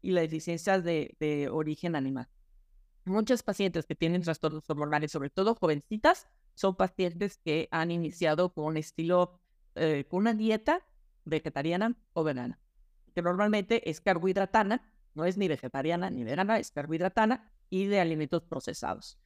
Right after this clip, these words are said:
Eh, otra de las cosas que hemos visto también en la clínica interesante, además de los dolores de cabeza, migraña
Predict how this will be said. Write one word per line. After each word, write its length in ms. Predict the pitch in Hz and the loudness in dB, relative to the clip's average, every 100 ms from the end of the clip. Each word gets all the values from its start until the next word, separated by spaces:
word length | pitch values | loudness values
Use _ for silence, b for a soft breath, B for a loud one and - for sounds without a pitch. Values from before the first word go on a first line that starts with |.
| _ _ _ _ _ _ _ _ | _ _ _ _ _ _ _ _
Eh, 400 | 233 226 226 226 | 0 2 2 2
otra 240 | 254 269 311 | 2 4 4
de 80 | |
las 140 | 277 269 | 2 0
cosas 260 | 285 302 | -2 -2
que 100 | - | -2
hemos 180 | 262 262 | 0 0
visto 220 | 240 220 | 0 -8
también 240 | - 233 233 | -6 -2 0
en 40 | |
la 80 | 226 | 0
clínica 340 | 208 214 214 | 0 -4 -2
interesante, 560 | 202 208 202 - 196 - | 0 2 2 2 2 2
además 200 | 135 135 | -4 -4
de 80 | 147 | -4
los 100 | 143 | -4
dolores 260 | 135 147 | -2 -2
de 100 | 139 | -2
cabeza, 360 | 135 135 143 156 | -2 -2 -2 -4
migraña 440 | 151 147 147 170 | -4 -2 -4 -6